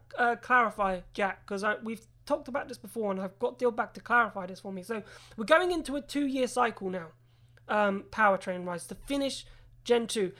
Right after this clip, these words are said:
Now, Dilbag is, would be, he was saying that he would prefer the hardware to continue in a two-year cycle, even going into Gen three, um, because we've sort of reached peak hardware technology at this precise moment, whereas we can still do things with software,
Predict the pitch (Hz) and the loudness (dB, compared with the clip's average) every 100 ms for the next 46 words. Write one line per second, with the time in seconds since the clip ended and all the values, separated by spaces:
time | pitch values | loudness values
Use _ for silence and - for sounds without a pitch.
0 | - 226 262 240 214 285 330 330 285 294 | -12 0 2 2 0 -2 -2 -2 -6 -14
1 | 269 - 269 240 208 240 226 - - 233 | -18 -14 -6 -6 -4 -6 -6 -12 -8 -6
2 | 262 254 - 254 233 226 214 220 208 226 | -4 -2 2 4 4 -2 -4 -6 -8 -10
3 | - 247 285 - 240 240 247 240 226 220 | 0 2 2 2 0 2 0 0 -6 -8
4 | - 277 359 339 - 311 294 285 277 277 | -4 -2 0 -2 -4 -4 -2 -2 0 -2
5 | 262 285 247 233 226 220 214 226 226 226 | -2 -6 -4 -4 -2 -2 0 -4 -4 -4
6 | 233 214 240 311 - - - - - - | -4 -2 -4 -4 -8 -20 -20 -20 -20 -6
7 | - 226 220 214 214 214 208 226 214 208 | 0 2 4 2 -2 -8 -6 -2 -2 -4
8 | 240 - - 196 202 233 - 247 196 220 | -14 -20 -12 -8 -2 -2 -2 -6 -4 -4
9 | 247 - - - - - 240 220 208 214 | -4 -6 -6 -4 -4 0 2 2 2 2
10 | 202 190 - - - - 202 196 180 185 | 2 0 -12 -16 -10 -6 -2 -2 -2 -10
11 | - 180 175 170 170 185 202 208 208 - | -18 -18 -12 -12 -10 -8 -6 -6 -10 -16
12 | - 202 185 202 202 190 - 240 202 202 | 0 0 0 -4 -8 -8 -4 -4 -4 -8
13 | 202 196 185 - 185 180 180 160 | -6 -6 -8 -6 -6 -4 -10 -12